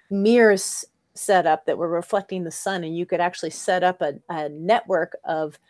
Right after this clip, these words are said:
heliographs that would transmit information. And interestingly enough, the Forestry Protection Service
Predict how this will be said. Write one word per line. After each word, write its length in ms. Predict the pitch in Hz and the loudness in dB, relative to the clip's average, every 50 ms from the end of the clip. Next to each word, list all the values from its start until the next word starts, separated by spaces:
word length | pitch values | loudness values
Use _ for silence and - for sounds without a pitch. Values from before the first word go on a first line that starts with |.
| _ _ _ _ | _ _ _ _
heliographs 800 | - 247 220 208 202 190 160 156 - 170 151 151 151 147 - - | 0 2 4 4 4 4 2 0 0 0 2 2 0 -2 -6 -10
that 120 | - - | -10 -6
would 160 | 151 165 156 | -6 -6 -6
transmit 840 | - - - 190 180 175 175 175 147 165 175 170 180 165 - - _ _ _ _ _ _ - | -8 -10 -10 -8 -8 -6 -8 -8 -8 -8 -6 -4 -4 -4 -4 -6 _ _ _ _ _ _ -12
information. 760 | 170 185 - - 160 160 170 170 160 - - 170 165 160 - - - | -12 -12 -10 -10 -8 -6 -6 -6 -6 -8 -10 -12 -10 -10 -12 -10 -10
And 360 | 185 170 165 156 156 160 - _ _ _ _ _ _ - | -8 -8 -8 -8 -10 -12 -14 _ _ _ _ _ _ 0
interestingly 680 | - 359 359 - 311 - - - 262 269 254 247 240 | 0 2 2 0 -2 -4 -2 -2 0 2 2 2 2
enough, 400 | 220 214 220 220 240 247 233 226 - _ | 2 2 4 2 4 2 2 0 -2 _
the 80 | 220 | -6
Forestry 520 | 220 - - 233 240 240 240 - - 220 208 | -6 -2 -2 0 0 0 0 -2 -6 -10 -10
Protection 520 | - - 220 - 208 208 - - 208 196 | -10 -12 -4 -4 -4 -4 -4 -8 -10 -8
Service 500 | - - 170 160 147 151 170 - - - | -6 -4 -4 -2 -4 -4 -8 -8 -12 -16